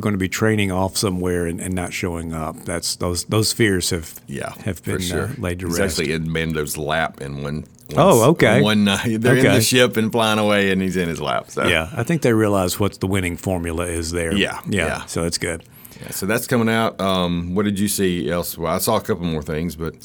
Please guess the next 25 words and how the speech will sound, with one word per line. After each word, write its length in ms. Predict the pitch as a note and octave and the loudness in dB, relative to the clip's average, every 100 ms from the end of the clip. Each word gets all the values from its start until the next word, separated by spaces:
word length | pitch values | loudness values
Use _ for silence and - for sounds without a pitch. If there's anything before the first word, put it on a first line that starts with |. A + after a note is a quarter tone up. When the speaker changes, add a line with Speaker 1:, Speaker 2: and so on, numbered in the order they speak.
| - - - - | -20 -18 -14 0
Speaker 1:
Uh, 240 | C3+ B2 | 4 4
the 140 | C#3 B2+ | 4 4
thing 280 | F3+ B3 A3 | 4 4 6
that, 220 | B2+ - - - | 4 0 -20 -14
that 380 | - B2 A#2+ - | -2 0 0 2
I've 240 | A#2 B2+ | 2 2
seen 300 | - B2+ A#2 | 4 4 4
that 160 | G#2 G2+ | 2 2
really 320 | A2 A#2+ A2 | 4 6 4
appealed 400 | F#2 - A#2 A#2+ | 0 2 2 2
to 80 | A2 | 0
me 340 | F2 E2+ F2+ - | 0 -2 -4 -2
is, 380 | G2+ F#2 F2+ | 0 0 0
uh, 360 | F#2+ F2 F2+ G2+ | 0 2 0 -2
another 320 | A2 G2+ G#2+ | -2 0 0
Halloween 400 | F2+ F#2 F2 F2 | 0 0 -2 -4
special, 340 | - E2+ E2 G2 | -4 -4 -2 -2
not 180 | G#2 F2+ | -2 0
Hocus 280 | F2+ - - | -2 -4 -4
Pocus 300 | F2 D#2+ - | -4 -4 -4
two, 220 | F#2+ F#2 | -2 -2
but 120 | F#2+ | -2
Werewolf 500 | G2+ A#2 A#2+ A#2 F#2+ | 0 2 4 2 2
by 160 | F#2 F2 | -2 0
Night. 460 | F2+ G2+ E2 - | 0 0 -2 -6